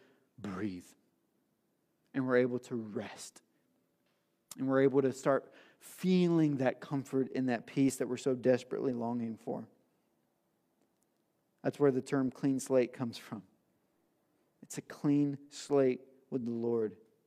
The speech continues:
We start fresh and we start anew in Jesus because, again, three days later, he rises from the grave in a new glorified body.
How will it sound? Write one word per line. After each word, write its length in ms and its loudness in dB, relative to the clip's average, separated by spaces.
We 80 0
start 260 2
fresh 500 4
and 100 -2
we 60 -2
start 220 -2
anew 520 2
in 180 -2
Jesus 400 -2
because, 480 0
again, 280 4
three 180 2
days 260 10
later, 320 6
he 220 2
rises 420 6
from 160 -4
the 60 -2
grave 400 2
in 80 -4
a 60 -6
new 220 -2
glorified 580 -4
body. 340 -10